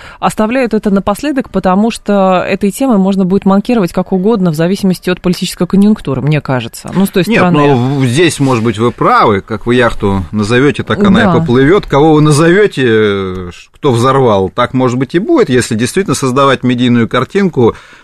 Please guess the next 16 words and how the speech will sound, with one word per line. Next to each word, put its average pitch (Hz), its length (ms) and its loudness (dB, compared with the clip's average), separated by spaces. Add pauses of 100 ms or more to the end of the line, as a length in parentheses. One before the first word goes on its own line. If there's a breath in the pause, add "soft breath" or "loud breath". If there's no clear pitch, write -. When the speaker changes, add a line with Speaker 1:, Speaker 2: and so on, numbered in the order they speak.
(300 loud breath)
Speaker 2:
э, - 100 -12
вот 107 240 -4
какой-то 151 420 0
версии. 135 480 0
Но 143 240 2
Speaker 1:
Мгм. 196 280 2
Speaker 2:
парадокс 156 360 0
заключается 160 440 -2
в - 60 -6
том, 233 440 -2 (360)
что - 160 -8
мне 135 100 2
кажется, 160 300 0
что - 160 -4
все-таки 143 380 -4
европейцам 127 760 0